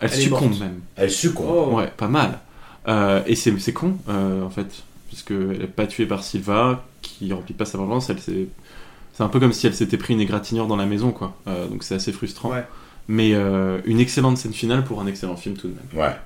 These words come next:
Speaker 3: ouais, ouais. Alors, c'est, curieusement, j'ai été étonné que le garde-chasse s'en prenne pas une.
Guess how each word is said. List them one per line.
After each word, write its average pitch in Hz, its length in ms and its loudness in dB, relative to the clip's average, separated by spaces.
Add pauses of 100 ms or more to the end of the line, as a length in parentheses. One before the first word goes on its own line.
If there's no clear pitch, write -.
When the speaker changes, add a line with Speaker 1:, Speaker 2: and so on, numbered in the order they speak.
Speaker 3:
ouais, 69 120 -2
ouais. 67 80 -6 (200)
Alors, 113 220 -6
c'est, - 240 -8 (140)
curieusement, 139 720 0 (240)
j'ai 120 160 0
été 139 360 2
étonné 147 500 4
que 135 120 -4
le 117 260 4
garde-chasse 120 760 2
s'en 110 180 0
prenne 104 240 2
pas 87 140 2
une. 73 160 -4